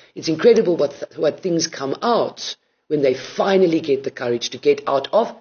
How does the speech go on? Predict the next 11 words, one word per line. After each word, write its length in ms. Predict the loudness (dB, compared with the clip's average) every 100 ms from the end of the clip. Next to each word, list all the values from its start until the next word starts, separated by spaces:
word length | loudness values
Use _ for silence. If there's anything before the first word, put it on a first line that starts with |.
| _
victim 600 | -4 -2 -2 0 0 0 -4 -12 _
mode. 480 | -4 -2 -2 -4 -12 -20 _ _ _ _ -20 -20 -8
When 120 | 0
they 120 | 0
finally 420 | 0 0 2 2
realize, 280 | 4 2 2 -2
"I 100 | -2
can 300 | 0 0 2
talk, 240 | 2 2
it's 120 | 0
okay, 360 | 0 0 -4